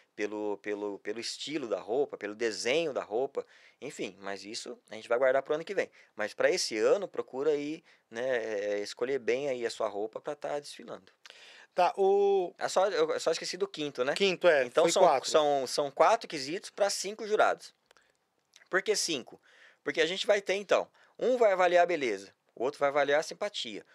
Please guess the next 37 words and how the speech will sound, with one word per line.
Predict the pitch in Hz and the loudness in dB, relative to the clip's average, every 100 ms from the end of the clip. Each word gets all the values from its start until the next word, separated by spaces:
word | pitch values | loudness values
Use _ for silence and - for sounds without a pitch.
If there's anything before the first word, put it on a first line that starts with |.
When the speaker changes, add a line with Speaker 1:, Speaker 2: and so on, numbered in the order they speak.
| _ | _
Speaker 1:
o | 113 | 0
outro | 139 185 | 0 2
vai | 143 | 4
avaliar | 135 127 131 196 | 4 4 4 2
a | 240 - | 2 -10
desenvoltura, | 123 127 190 190 143 202 - _ - | -10 -4 -4 -4 -6 -6 -8 _ -4
o | |
outro | 131 190 175 | 0 0 2
vai | 160 | 2
avaliar | 151 139 139 135 175 226 _ _ _ | 4 2 0 2 0 -2 _ _ _
o | - | -14
traje. | - 147 131 117 - - _ | 2 4 4 2 -4 -14 _
E | 240 | -8
o | 233 | -8
quinto? | - 123 101 - - - - | -6 -8 -10 -20 -20 -18 0
Esse | 202 254 160 | 2 2 0
quinto, | - 190 233 - | -6 -4 -4 -4
ele | 139 | -2
avalia | 147 160 165 | 2 2 0
tudo. | - 160 123 - _ _ _ _ _ _ _ | -8 -10 -10 -14 _ _ _ _ _ _ _
Speaker 2:
Certo. | - - 110 107 98 - - _ _ _ - | -20 -18 -16 -16 -16 -20 -20 _ _ _ -8
Speaker 1:
Né? | 110 143 | -6 -6
Isso | 127 214 247 156 | -6 -4 -2 -4
já | 131 143 | 2 4
é, | 143 208 214 | 6 6 4
tipo | - - | 0 -8
assim, | 139 - 139 | -8 -4 0
é | |
um, | 156 170 | 0 2
é | 156 | 4
uma | 165 | 4
prova | 165 170 175 | 4 2 2
dos | 175 | -2
nove, | 165 139 120 90 - | 2 4 4 -2 -8
vamos | 120 120 | -6 -6
dizer | 107 110 | -6 -8
assim. | - 95 | -8 -16